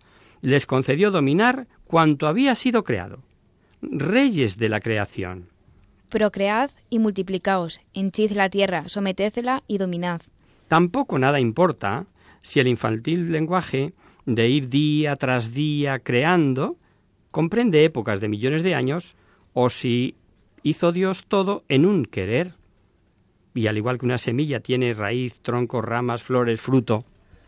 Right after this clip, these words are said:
Speaker 1: y van saliendo según evoluciona, Dios pudo haber realizado la creación igualmente.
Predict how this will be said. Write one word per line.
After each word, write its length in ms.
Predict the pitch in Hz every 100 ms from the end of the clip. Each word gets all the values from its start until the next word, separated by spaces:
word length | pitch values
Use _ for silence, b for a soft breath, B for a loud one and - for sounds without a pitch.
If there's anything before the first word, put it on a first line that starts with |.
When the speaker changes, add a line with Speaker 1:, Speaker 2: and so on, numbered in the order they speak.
| b b b
Speaker 1:
y 80 | 139
van 220 | 127 156
saliendo 420 | - 135 160 214 165
según 300 | 117 113 110
evoluciona, 640 | 107 151 202 202 165 254 - _ _ b b b
Dios 280 | 131 208 262
pudo 240 | 294 208
haber 220 | 120 117 110
realizado 500 | 107 107 - 113 110
la 100 | 104
creación 520 | 110 95 120 175 -
igualmente. 600 | 254 101 95 151 254 113